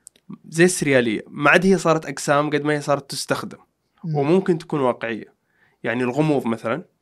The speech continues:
Speaker 1: زي، آه، زي ال-، الجرائم وهذا الكلام كله، ممكن يكون خيالي، لأنه ي-، ي-، يعني، آه، زي مثلًا في، في رواية ومسلسل في نتفليكس الحين صار،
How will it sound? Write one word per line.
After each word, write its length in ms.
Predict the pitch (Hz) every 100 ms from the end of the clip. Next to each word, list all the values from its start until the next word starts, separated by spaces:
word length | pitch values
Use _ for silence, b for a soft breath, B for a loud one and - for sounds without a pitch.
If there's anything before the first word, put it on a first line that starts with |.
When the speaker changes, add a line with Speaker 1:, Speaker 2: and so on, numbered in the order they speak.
| _ _ _ -
Speaker 1:
زي، 520 | 143 131 120 113 101
آه، 880 | 107 107 104 104 101 104 98 - - _ _ _ _ _ _ - -
زي 200 | 143 135
ال-، 180 | 127 117
الجرائم 760 | 113 123 131 131 117 120 113
وهذا 200 | 113 127
الكلام 260 | 120 127 123
كله، 300 | - 135 156
ممكن 300 | 190 226 208
يكون 260 | 165 190 170
خيالي، 560 | - 160 123 127 180 _ _ _ _ _ _ _ -
لأنه 220 | 139 135
ي-، 120 | 135
ي-، 480 | 131 101 123 107 98
يعني، 600 | 87 117 117 107 92 65 _ B B B
آه، 480 | 71 82 80 71 - - - - -
زي 240 | 127 139 139
مثلًا 360 | 135 131 120
في، 300 | 117 135 127
في 360 | 120 135 127 120
رواية 380 | 120 143 165 165
ومسلسل 460 | 135 143 135 120
في 100 | 120
نتفليكس 360 | 127 - - -
الحين 160 | 123
صار، 240 | 127 120